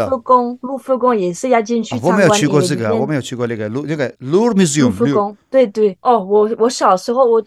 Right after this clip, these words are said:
Speaker 1: 那时候是跟学校去，我们就是一个礼拜去旅游巴黎。我记得都很深刻，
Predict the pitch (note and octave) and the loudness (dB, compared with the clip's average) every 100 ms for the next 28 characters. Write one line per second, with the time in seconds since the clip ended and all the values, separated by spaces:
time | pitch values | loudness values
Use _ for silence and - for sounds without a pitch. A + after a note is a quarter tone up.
0 | A3+ A#3+ B3 D4 D4+ D#4+ C#4 C4+ - F3+ | -2 -2 -2 -4 -8 -4 0 0 -2 -8
1 | E3+ B3+ G#3+ G3 - A#3 F3 E3+ F3+ F3+ | -6 -2 -2 -2 -8 -6 -6 -4 -4 -4
2 | G#3 A#3 G#3 - _ B3+ B3 G3+ F#3+ A3 | -4 0 0 -2 _ -2 2 2 2 0
3 | G#3 B3 F3 E3 E3+ E3+ E3 E3 - - | -2 -8 -6 -4 -2 -2 -4 -6 -12 -2
4 | G#3 G3+ D4 G#3+ G3 G3 F#3 E3+ A3 A3+ | 0 0 2 2 2 -4 -6 -4 -4 0
5 | C#4 | 2